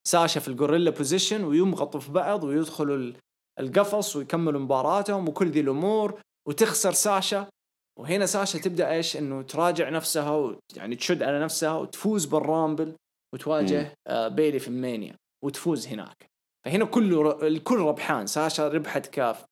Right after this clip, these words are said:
Speaker 1: كبيبي فيس عملاق، بايلي ربحت ال-، المسيرة العظيمة معاها ك-، كلقب نساء يعني. لكن
Speaker 2: مظبوط.
Speaker 1: فازت ساشا بانكس وف-، وفازت يعني بجدارة، مباراة ممتازة،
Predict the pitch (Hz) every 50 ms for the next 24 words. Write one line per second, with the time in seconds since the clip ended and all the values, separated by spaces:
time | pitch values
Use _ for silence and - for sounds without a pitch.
0 | _ - 160 160 165 147 147 147 160 165 156 143 - - - - - - - 127
1 | 135 131 139 143 156 185 220 220 - - _ _ _ _ _ _ _ _ _ _
2 | - 151 202 214 208 202 196 196 196 160 - - 185 180 180 175 165 156 151 151
3 | - - 117 117 95 78 73 - - - 151 151 156 - 220 214 196 175 156 139
4 | 147 160 156 208 202 147 127 117 117 123 143 135 131 117 - - 123 - - -
5 | - - - - - 139 139 139 143 143 110 131 131 139 - 160 139 - 73 -
6 | - - - - - _ _ _ _ _ _ - 165 175 185 - 202 190 196 202
7 | 196 185 - - - - 196 185 151 139 131 175 151 143 - 143 127 139 143 143
8 | - - 143 131 - - - _ - 170 165 - 277 269 - 165 151 - 143 131
9 | 139 - 135 165 143 151 143 131 131 151 190 180 - - 131 131 131 139 135 135
10 | 127 - 147 139 127 135 170